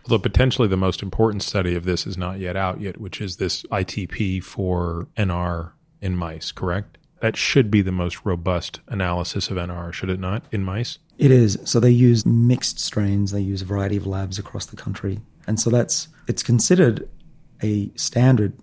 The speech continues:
Speaker 2: but it's not definitive, because there are plenty of ways to dose, plenty of ways to deliver it, plenty of molecules in our kit.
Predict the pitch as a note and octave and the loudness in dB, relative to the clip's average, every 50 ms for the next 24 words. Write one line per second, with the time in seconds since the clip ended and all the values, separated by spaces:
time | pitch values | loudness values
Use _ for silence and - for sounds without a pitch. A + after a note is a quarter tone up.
0 | _ _ _ _ _ _ - - B2+ B2 B2 - - B2+ B2+ C3 C3 C3 - - | _ _ _ _ _ _ -6 -4 -4 -2 -2 0 2 4 4 4 4 2 -2 -4
1 | - - - - - G#2+ G#2+ - - - B2 A#2+ - _ _ _ _ _ - A#2+ | -10 -16 -12 -8 -8 -8 -8 -8 -10 -12 -14 -14 -16 _ _ _ _ _ -2 -2
2 | A2 - - A2+ G#2 G2 G2 A#2 A2 G#2 G#2 - - - A2 A2 G#2 F#2+ G2 G#2 | -2 -2 -2 -4 -4 -2 -2 0 0 -2 -2 -4 -4 -2 0 0 0 0 -2 -2
3 | G2 F#2+ - - - F#2+ - A2+ A#2+ B2 B2+ - - - - _ _ - - _ | -4 -4 -6 -8 -6 -4 -2 0 0 0 -2 -6 -10 -12 -14 _ _ -20 -20 _
4 | _ _ _ _ _ _ _ _ _ _ - G#2 G#2 G2+ G2+ G2 F#2+ G2+ G2+ G2 | _ _ _ _ _ _ _ _ _ _ -4 -2 -2 0 -2 -2 -2 -2 -4 -4
5 | - - G2+ G2 - G2+ G#2+ A2 G#2 G#2+ G#2+ G#2+ - - - - - - - A2+ | -4 -6 -8 -6 -4 -4 -2 0 0 0 -2 -2 -4 -10 -16 -20 -14 -6 -2 -2
6 | G#2+ G#2 F#2+ G2+ G#2 G#2 A2 A#2 A#2+ A#2 - - A2 G#2 A2 G#2 A2 G2+ G2+ G2 | 0 0 0 -2 -2 0 0 0 -2 -2 0 0 0 0 0 -2 -2 -2 -2 -2
7 | G2 F#2+ - - - A2 - | -4 -6 -6 -4 -4 -4 -4